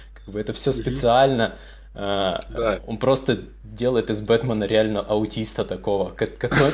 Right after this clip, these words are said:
Speaker 1: которым Бэтмен и является по сути. И, и потом он дальше пишет номер про то, что Бэтмен — это глупость. А, то есть,
Speaker 2: Мгм.
Speaker 1: ну, Бэтмен в размышлениях, он там раскидывает всех, и, и что Бэтмен — это глупо,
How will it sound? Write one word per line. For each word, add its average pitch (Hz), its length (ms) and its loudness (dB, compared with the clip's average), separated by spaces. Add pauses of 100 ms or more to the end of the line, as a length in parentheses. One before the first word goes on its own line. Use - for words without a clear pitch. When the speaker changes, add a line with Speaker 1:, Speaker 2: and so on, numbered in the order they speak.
(100)
Speaker 1:
которым 127 380 2
Бэтмен 107 400 2
и 107 140 0
является 104 480 2
по - 140 -8
сути. - 360 -2 (500)
И, 120 300 -4 (120)
и 123 40 -12
потом 147 360 2
он 123 100 0
дальше 123 440 2 (220)
пишет 131 360 -6
номер 123 340 0
про - 180 -12
то, 139 160 -4
что 131 240 -2
Бэтмен — 123 440 2
это 117 140 -4
глупость. 113 720 0 (680)
А, 98 240 -6
то 95 120 -2
есть, 104 140 -2
Speaker 2:
Мгм. 127 80 -4
Speaker 1:
ну, 135 100 2
Бэтмен 110 420 0
в 95 80 -8
размышлениях, 110 680 0
он 107 100 -4
там 101 160 -4
раскидывает 107 680 -2
всех, 98 400 -4
и, 101 300 -14
и 110 220 -12
что - 300 -10
Бэтмен — 131 380 0
это 107 420 -2
глупо, 113 540 -2